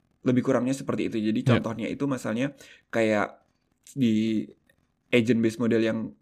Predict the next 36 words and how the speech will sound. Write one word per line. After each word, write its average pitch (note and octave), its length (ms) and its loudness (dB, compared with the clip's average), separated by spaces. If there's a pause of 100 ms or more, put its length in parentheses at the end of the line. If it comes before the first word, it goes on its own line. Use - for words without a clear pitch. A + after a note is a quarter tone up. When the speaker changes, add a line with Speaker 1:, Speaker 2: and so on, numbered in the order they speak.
(140)
Speaker 1:
eh, G#2+ 240 -2
saya A2 400 0
dan A2 160 -2
Mas A2+ 160 -8
Ahmad G#2+ 280 -6
kembangkan, C3 440 -2
itu - 160 -8
kita C#3 280 -4
di C3 200 2 (320)
agent A#2 320 2
based A#2 160 -2
model A#2+ 320 -2
tentang, B2 480 -6 (480)
eh, G#2+ 460 0 (100)
pertemanan A#2+ 640 0
gitu G#2 240 -4
ya. G2+ 80 -4
Jadi A2+ 160 -2
bagaimana, A2+ 680 0
Speaker 2:
Mm-hmm. - 520 -10
Speaker 1:
eh, G#2+ 360 -2 (140)
orang A#2 320 -2
itu, C#3+ 640 -6
mengapa C3+ 400 -2
kok - 240 -8 (240)
kebanyakan A#2+ 480 0
teman-teman A2 480 -2
kita G#2+ 320 -4
itu C#3+ 160 -2
adalah A#2+ 320 -2
orang-orang A#2 400 -2
yang G#2+ 80 -2
serupa B2 320 -2
dengan A2 240 -2
kita. A2 320 -2
Nah, G#2+ 240 -4